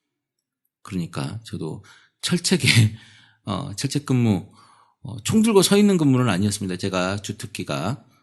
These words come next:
어, 구십 밀리 무반동총이었기 때문에, 음, 뒤에서 후방 지원이었습니다만은, 그,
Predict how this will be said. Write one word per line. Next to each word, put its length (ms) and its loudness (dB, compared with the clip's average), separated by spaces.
어, 320 -14
구십 300 2
밀리 500 -2
무반동총이었기 880 -4
때문에, 600 -2
음, 440 -14
뒤에서 560 -2
후방 300 -4
지원이었습니다만은, 2000 -6
그, 340 4